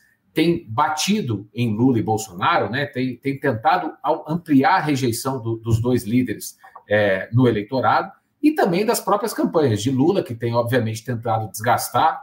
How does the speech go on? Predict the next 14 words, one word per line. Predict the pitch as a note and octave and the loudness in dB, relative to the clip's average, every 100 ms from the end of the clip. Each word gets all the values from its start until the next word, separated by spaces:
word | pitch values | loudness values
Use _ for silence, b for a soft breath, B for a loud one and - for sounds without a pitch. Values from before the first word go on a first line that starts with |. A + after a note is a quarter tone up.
| - | -6
a | A2+ | 0
imagem | A2 G#2 G#2+ G#2+ | 2 2 0 -4
do | - | -6
presidente | G#2 F#2 G#2 - | -6 -6 -10 -10
Bolsonaro | - - F3 D#3+ G3 B3 | -10 -4 0 2 2 2
e | |
vice-versa, | A3 A3+ G#3+ C3+ A2 - F#2+ | 0 -2 -2 0 0 -2 -6
né? | C#3 | -4
A | D#3 | -2
campanha | C#3+ C3+ A#2+ | -4 -4 -6
do | A#2+ | -6
presidente | A#2 A#2 A#2 A2+ | -10 -4 -4 -4
Bolsonaro | D3 F3 D3 C#3+ - | -6 -2 0 0 0
tentando | G3 D#3 E3 - | -2 0 0 -4